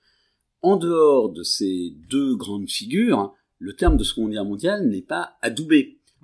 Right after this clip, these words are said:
Même le général de Gaulle, qui, alors, quand on est enseignant, on aime bien faire travailler les élèves sur le parallèle entre les discours de Pétain, une vision très hexagonale, très, euh, restrictive,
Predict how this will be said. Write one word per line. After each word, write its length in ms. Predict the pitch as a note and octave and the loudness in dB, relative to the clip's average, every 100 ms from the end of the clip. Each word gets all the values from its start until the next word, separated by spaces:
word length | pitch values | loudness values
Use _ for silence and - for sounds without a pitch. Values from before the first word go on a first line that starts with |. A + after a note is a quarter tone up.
| G#2+ | -4
Même 280 | D3 A3 | 0 2
le 60 | G3 | 2
général 400 | C#3+ D3 C#3 C3+ | 0 -2 -4 -4
de 80 | C3+ | -4
Gaulle, 380 | B2+ C3 A#2 - | -2 -2 -2 -6
qui, 380 | - C#3 B2+ - _ _ _ _ - | -8 -6 -8 -12 _ _ _ _ -20
alors, 320 | F#2 D#2 _ _ _ _ | -18 -20 _ _ _ _
quand 220 | - F#2+ | -16 -12
on 80 | G2+ | -8
est 80 | G#2 | -8
enseignant, 500 | F2 - G#2+ B2 D#3 | -6 -4 -2 0 0
on 140 | A#2 | -2
aime 160 | F#2 F#2 | -4 -8
bien 400 | G2+ C#3 E3 F3 _ _ _ _ | -4 -2 -4 -8 _ _ _ _
faire 220 | - - - | -16 -14 -6
travailler 340 | A2+ G#2+ A#2+ | -4 -2 -2
les 220 | G#2+ F2 | -2 -4
élèves 420 | F#2+ A2+ D3 F3+ | -4 0 0 0
sur 600 | - - C#3+ D3 D3+ A#2 _ | -6 -8 -4 -2 -4 -8 _
le 200 | - F2 | -18 -16
parallèle 440 | F2 G2+ G#2 C3 D3 | -10 -4 0 2 2
entre 260 | G#2+ - | 0 -2
les 120 | A#2+ F#2 | -4 -4
discours 400 | G2+ - B2+ A2 | -8 -8 -6 -6
de 80 | |
Pétain, 600 | G2 A2+ - C3+ D3+ E3 E3 _ _ | -4 -4 -4 -4 -4 -4 -8 _ _
une 100 | G2 | -14
vision 460 | F#2+ G2+ F#2 G#2 G#2+ | -12 -10 -6 -6 -6
très 320 | - G#2+ F#2+ | -8 -10 -8
hexagonale, 880 | E2+ F#2 F2+ G2 G#2 A2 A2 A2+ - _ _ _ | -12 -12 -10 -8 -6 -6 -6 -10 -14 _ _ _
très, 400 | - A2 G#2+ G#2+ _ _ | -8 -6 -6 -10 _ _
euh, 400 | - E2 D#2 D#2+ E2 | -10 -8 -8 -12 -10
restrictive, 1040 | F2+ - - - - C3 C3+ C#3 C#3 G#2+ | -8 -8 -10 -14 -6 -2 0 0 -4 -8